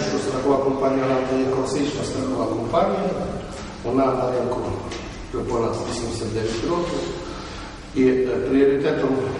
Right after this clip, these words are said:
компанії ставиться головне завдання компанії оберігати майно громадян,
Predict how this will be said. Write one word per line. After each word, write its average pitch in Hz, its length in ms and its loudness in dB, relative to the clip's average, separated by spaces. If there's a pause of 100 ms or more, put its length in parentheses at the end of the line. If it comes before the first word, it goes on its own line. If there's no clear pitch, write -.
(160)
компанії 139 680 4 (600)
ставиться 120 500 -2
головне 127 380 0
завдання 131 440 2
компанії 127 600 0 (1120)
оберігати 123 680 4 (1040)
майно 135 360 2
громадян, 127 600 0